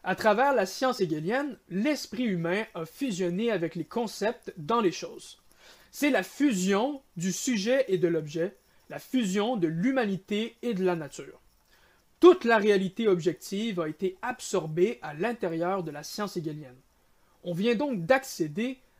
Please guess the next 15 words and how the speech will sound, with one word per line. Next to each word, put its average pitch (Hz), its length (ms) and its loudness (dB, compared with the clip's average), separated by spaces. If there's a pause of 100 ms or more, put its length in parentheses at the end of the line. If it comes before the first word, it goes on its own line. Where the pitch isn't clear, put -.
à 165 160 -6
l'idée 226 640 0
absolue. 160 500 -6 (1080)
On 214 120 4
découvre 254 400 8
alors 254 420 6
que 196 100 -2
l'idée 196 300 0
absolue 196 480 -2
était 196 200 -4
en 175 120 -2
fait 240 280 -4 (120)
toujours 294 460 8
déjà 202 380 4
là. 180 240 2